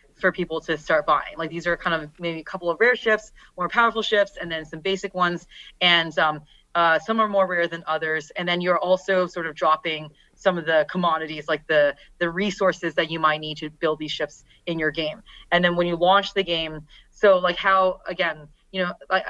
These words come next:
I always love, like, Eve Online as an example, because I think that when I think of the metaverse, I think it's the O G metaverse. It's, uh, as close to a true digital economy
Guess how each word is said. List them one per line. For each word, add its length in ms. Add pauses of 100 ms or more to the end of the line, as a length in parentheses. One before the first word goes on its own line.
I 180
always 340
love, 320
like, 180
Eve 140
Online 380
as 140
an 60
example, 520
because 300
I 80
think 380
that 240 (220)
when 120
I 180
think 180
of 40
the 80
metaverse, 500
I 60
think 200
it's 180
the 160
O 100
G 220
metaverse. 580 (300)
It's, 340
uh, 40 (100)
as 180
close 440
to 220
a 160 (180)
true 340
digital 420
economy 600